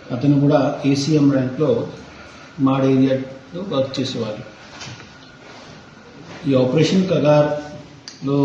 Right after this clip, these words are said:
జరుగుతున్నాయి. ఛత్తీస్గఢ్లో పోలీస్ తరపున సిఆర్పిఎఫ్ ఫోర్సెస్తో జరుగుతున్నాయి కూమింగ్ ఆపరేషన్స్. అదేవిధంగా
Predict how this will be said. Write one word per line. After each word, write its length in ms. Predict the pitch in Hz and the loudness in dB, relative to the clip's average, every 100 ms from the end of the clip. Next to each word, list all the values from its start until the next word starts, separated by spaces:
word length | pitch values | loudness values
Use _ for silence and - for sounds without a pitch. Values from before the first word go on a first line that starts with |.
| 143 139 - - 123 | 0 -2 -10 -12 -4
జరుగుతున్నాయి. 640 | 120 135 135 143 143 143 139 | 0 2 2 2 4 2 -2
ఛత్తీస్గఢ్లో 720 | 131 - 135 131 131 127 135 135 - - - - - - - - - - - - - - - - - - - - - - - - - | -6 -4 -2 0 0 0 -2 -2 -6 -14 -20 -20 -20 -20 -20 -20 -20 -20 -20 -20 -20 -20 -20 -20 -20 -20 -20 -20 -20 -20 -20 -14 -2
పోలీస్ 280 | 131 131 | 0 2
తరపున 320 | 131 127 127 135 135 - - - - - - - - - - - - - - - - - | 2 2 2 2 0 -4 -12 -18 -20 -20 -20 -20 -20 -20 -20 -20 -20 -20 -20 -20 -20 -6
సిఆర్పిఎఫ్ 580 | 127 131 131 135 131 - - - - | 0 0 2 2 2 -2 -12 -18 -6
ఫోర్సెస్తో 580 | 131 123 147 123 - 131 127 - | -4 -2 -2 -4 -2 -2 -2 -4
జరుగుతున్నాయి 480 | 120 120 127 135 131 127 | -4 0 0 2 0 0
కూమింగ్ 320 | 127 131 127 | 6 8 8
ఆపరేషన్స్. 640 | 120 120 123 120 131 123 - 120 | 4 -4 -4 -4 -4 -4 -6 -4
అదేవిధంగా 580 | 131 123 123 127 127 | -2 -2 0 0 0